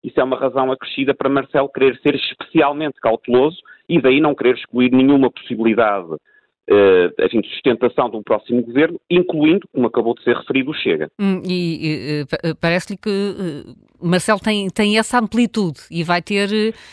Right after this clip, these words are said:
Speaker 1: Terá que ter.
Speaker 2: terá que ter.
Speaker 1: A meu ver, terá que ter. Ou seja, eu acho que a partir do momento que temos estas eleições,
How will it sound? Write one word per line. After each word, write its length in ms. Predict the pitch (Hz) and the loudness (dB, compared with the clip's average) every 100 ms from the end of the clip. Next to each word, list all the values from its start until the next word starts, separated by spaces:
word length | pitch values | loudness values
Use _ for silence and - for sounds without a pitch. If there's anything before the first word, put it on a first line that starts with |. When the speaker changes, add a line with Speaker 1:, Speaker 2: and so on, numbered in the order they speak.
| - | -6
Speaker 1:
Terá 220 | 151 127 | 0 0
que 140 | 156 139 | -2 -4
ter. 320 | 101 - - _ - | -6 -6 -10 _ -6
Speaker 2:
terá 180 | 190 190 | -4 -2
que 80 | - | -2
ter. 160 | 135 120 - - _ _ | -6 -4 -8 -8 _ _
Speaker 1:
A 80 | 147 | 0
meu 180 | 190 180 | 2 2
ver, 200 | 208 208 | 2 0
terá 200 | 175 143 | -2 -4
que 120 | - | -4
ter. 160 | - 104 | -6 -4
Ou 60 | |
seja, 200 | 107 95 | -4 0
eu 100 | 123 | 2
acho 160 | 143 - | 0 -2
que 80 | - - _ - | -18 -20 _ -2
a 80 | |
partir 400 | 131 156 156 220 | 0 0 0 -4
do 80 | 170 | 0
momento 500 | 165 151 143 117 - - _ _ _ - | 0 2 2 0 -6 -20 _ _ _ -20
que 160 | - | -6
temos 260 | - 156 127 | 0 2 2
estas 300 | 127 - 113 | -2 -2 -4
eleições, 640 | 110 107 101 131 147 208 | 2 2 2 2 2 0